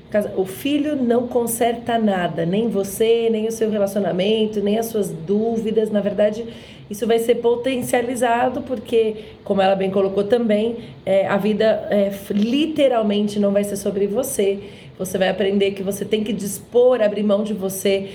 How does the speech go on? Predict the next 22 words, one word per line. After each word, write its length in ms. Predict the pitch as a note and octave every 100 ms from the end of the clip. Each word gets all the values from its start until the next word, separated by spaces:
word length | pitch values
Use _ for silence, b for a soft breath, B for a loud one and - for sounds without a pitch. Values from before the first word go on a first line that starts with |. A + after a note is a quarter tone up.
| B B
É, 220 | F3 F3+
por 120 | F3 G3+
isso, 200 | G3+ G3
sim, 260 | - A3+
é 60 | A3
importante 440 | G3+ F#3 F#3 F3+
essa 200 | F3+ F#3
questão 540 | F3 F3+ G3 F3+ E3+ E3+ B -
de 80 | F3
você 200 | E3+ F3+
ter 160 | G3
essa 160 | F#3 G3
consciência 800 | G3 F#3 - G3+ G3+ A3 G#3+ G3+
espiritual 720 | G3+ G3 F#3+ G3 F#3+ G#3 B3
também, 480 | A3 F#3 F3+ F3 F3
de, 160 | F3 F3+
de, 260 | D#3 F3+ E3
de 240 | E3+ F#3+
entender 400 | F#3 F#3 F3+ F#3+
que 100 | -
você 140 | G3+
precisa, 520 | F#3+ E3+ G3+ F#3+ F#3+